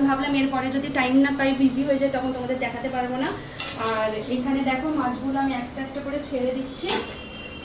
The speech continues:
একদম গা মাখা মাখা করবো। আর আজকে রেসিপি তো, রেসিপি বলছি, সরি, আজকে কী কী মেনু আছে সেটা আশা করি তোমরা বুঝতে পেরেছো, কিন্তু তাও যখন সাজিয়ে পাক পেরে ওকে খেতে দেবো তোমাদের definitely দেখাবো। আর এক-, আজকে কিসে খাবো সেটাও একটা একটু ইন্টারেস্টিং ব্যাপার। তো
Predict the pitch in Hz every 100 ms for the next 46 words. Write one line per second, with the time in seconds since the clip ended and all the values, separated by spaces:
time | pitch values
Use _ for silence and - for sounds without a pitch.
0 | - - - - - - - - 262 262
1 | 277 269 269 269 277 269 285 277 269 262
2 | 403 440 - - 240 240 240 254 247 262
3 | 269 269 214 254 262 269 320 302 247 214
4 | 277 247 247 240 269 269 285 277 269 269
5 | 277 269 262 254 269 277 269 277 269 254
6 | 294 247 233 403 - - - 262 294 269
7 | 269 277 302 294 277 254 269 285 254 247
8 | - 285 277 294 277 262 254 277 302 262
9 | 247 247 220 247 247 262 269 262 277 247
10 | 440 - - - 262 247 247 254 254 254
11 | 285 339 - 311 339 339 277 302 320 311
12 | 320 320 311 - 320 277 269 262 277 254
13 | 311 285 - 381 - - - - - 269